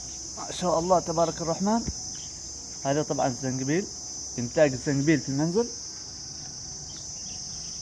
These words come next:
ما شاء الله تبارك الرحمن. هذا، هذا واحد.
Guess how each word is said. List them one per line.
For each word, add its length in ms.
ما 140
شاء 280
الله 320
تبارك 320
الرحمن. 380
هذا، 360
هذا 140
واحد. 380